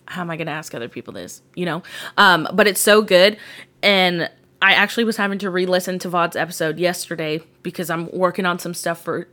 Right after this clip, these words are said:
the end of the year episode. And, um, I wanted to get the wording right with my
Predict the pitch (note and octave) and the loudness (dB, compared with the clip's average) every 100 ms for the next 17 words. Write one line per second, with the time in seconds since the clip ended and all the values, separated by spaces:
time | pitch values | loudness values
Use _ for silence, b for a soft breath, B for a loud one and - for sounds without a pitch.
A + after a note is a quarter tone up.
0 | - E3+ - F3 F3+ F3+ G3+ A#3 B3+ C#4+ | -12 -6 -2 -2 -2 -4 -2 2 2 0
1 | B A#3+ C4 - C#4 D4+ B B B B | B -4 -2 0 2 0 B B B B
2 | F#3 F3+ E3+ D#3+ - E3+ D#3 A#2 F#2 - | -2 -2 -2 -4 -6 -2 0 -2 -6 -6
3 | - F3+ F3+ F#3+ F#3 F#3+ E3+ F3+ - - | 0 2 2 0 -2 -8 0 0 0 -4
4 | F3+ E3+ E3+ E3+ D#3+ C#3+ G#2+ - D#3+ E3+ | -4 0 0 -2 -4 -4 -6 -8 -4 -2
5 | E3 - - - E3+ D#3 D#3 D3+ | -2 -8 -18 -14 -12 -10 -10 -10